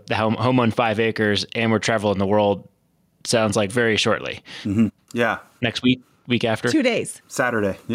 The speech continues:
Speaker 2: <laughs>
Speaker 1: Saturday.
Speaker 2: Yeah.
Speaker 1: That's what it is. Yeah. <laughs> Well, good thing we got the podcast in before the move.
Speaker 3: Uh, how long do you plan on being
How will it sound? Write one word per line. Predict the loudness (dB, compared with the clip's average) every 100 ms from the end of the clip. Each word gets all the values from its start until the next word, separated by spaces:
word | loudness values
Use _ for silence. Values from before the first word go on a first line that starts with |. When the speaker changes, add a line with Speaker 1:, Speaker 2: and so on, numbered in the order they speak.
| -8 -12 -8 -2
Speaker 2:
<laughs> | 0 0 -4 -2 -4
Speaker 1:
Saturday. | -6 -14 -4 0 2 2
Speaker 2:
Yeah. | 2 2
Speaker 1:
That's | 0 0
what | 0 -2
it |
is. | -2 -2
Yeah. | -4 -6 -12 -6 -6 -2 -4 -2
<laughs> | -4 -4 -10 -10 -14 _ -18 -4
Well, | -4 -2 -4
good | -2
thing | 0
we | 2
got | 0
the | 0
podcast | 0 2 0 0 0
in | 0
before | 2 2 2
the |
move. | 2 -2 -2 -8 -16 -12 0
Speaker 3:
Uh, | 0 2
how | -2 0 2 4
long | 4 4 2 0
do | 0
you | 0 2 2 2 0
plan | -2 0 2 4
on | 2
being | 4 4 4 4 0